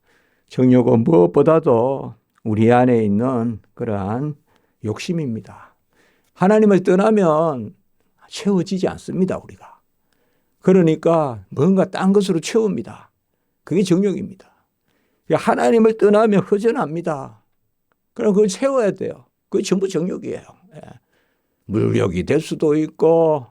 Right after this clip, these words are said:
어떤 다른 욕심이 될 수도 있고 명예욕이 될 수도 있고 정욕은 그저,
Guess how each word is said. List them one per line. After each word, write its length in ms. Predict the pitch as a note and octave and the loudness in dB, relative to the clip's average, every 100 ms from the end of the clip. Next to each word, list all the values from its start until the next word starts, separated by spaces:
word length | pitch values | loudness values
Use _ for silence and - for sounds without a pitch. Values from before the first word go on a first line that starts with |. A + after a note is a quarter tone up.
| _ | _
어떤 300 | D3 E3+ F3 | -14 -8 -6
다른 280 | F#3 D3 F3 | -4 -2 -2
욕심이 360 | C3 B2+ F#3 D#3+ | -4 -4 -2 0
될 120 | C#3 | 0
수도 320 | D3 G#3+ C3+ | -2 -8 -6
있고 460 | A#2 - D#3 C3+ B2+ _ | -6 -6 -10 -10 -12 _
명예욕이 500 | - A2+ A#2 C#3 E3 | -2 0 2 0 -2
될 160 | - - | -2 -2
수도 260 | - - | -4 -4
있고 500 | - - - F3 D3+ - _ _ _ _ _ | -2 -2 0 0 -2 -10 _ _ _ _ _
정욕은 640 | - C3 F3 E3 D3 D3+ | -4 0 2 2 2 -2
그저, 640 | - - E3+ G#3+ G#3 D3 | -8 -4 0 2 2 0